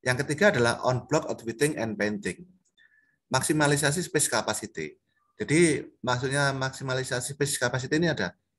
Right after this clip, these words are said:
on block outfitting and painting. Jadi bukan on board. Kalau on board kan pemasangan outfitting di kapal. Kalau on block itu berarti pemasangan outfitting di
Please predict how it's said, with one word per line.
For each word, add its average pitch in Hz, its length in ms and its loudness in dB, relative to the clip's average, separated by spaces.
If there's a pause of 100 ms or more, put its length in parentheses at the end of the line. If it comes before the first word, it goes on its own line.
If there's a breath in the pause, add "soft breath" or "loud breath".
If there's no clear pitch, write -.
(420)
on 127 160 0
block - 240 2
outfitting 180 640 2
and 123 160 0
painting. 143 480 2
Jadi 165 340 2
bukan 127 380 0
on 135 260 -2
board. 98 240 0 (560)
Kalau 123 220 2
on 143 180 -2
board 170 160 0
kan 185 160 0
pemasangan 131 480 -2
outfitting 165 640 -2 (400)
di 117 400 0
kapal. 90 720 -2
Kalau 123 240 2
on 135 240 -2
block 120 400 -2
itu 175 160 -4
berarti 147 320 -4
pemasangan 117 560 -4
outfitting 151 480 -2
di 156 320 0